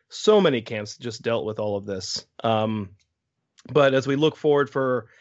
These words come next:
hosting and retreat season, and you look forward at maybe even, like, what is next summer even gonna look like, um, don't get discouraged and disheartened, because there are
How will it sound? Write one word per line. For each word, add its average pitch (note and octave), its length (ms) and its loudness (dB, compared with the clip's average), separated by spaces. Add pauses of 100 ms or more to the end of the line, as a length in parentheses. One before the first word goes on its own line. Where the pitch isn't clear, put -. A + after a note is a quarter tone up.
(400)
hosting E3 520 0
and C#3 100 -4
retreat C#3 400 -6
season, A#2 680 -4
and A#2+ 500 0
you A#2+ 180 -2
look B2 240 -2
forward B2 420 2
at A2 140 -4
maybe B2 240 0
even, B2 200 0
like, A2+ 200 -2
what B2 180 2
is A2+ 120 -2
next A2+ 240 -2
summer A#2+ 340 0
even G#2 220 -6
gonna G2+ 160 -4
look G#2 240 -2
like, A2 420 -2 (480)
um, A2+ 480 2 (260)
don't D3+ 380 0
get D#3+ 220 -6
discouraged B2+ 760 -6
and A#2+ 100 -6
disheartened, A2 680 -6
because A#2+ 340 -4
there A#2 180 -2
are B2+ 460 2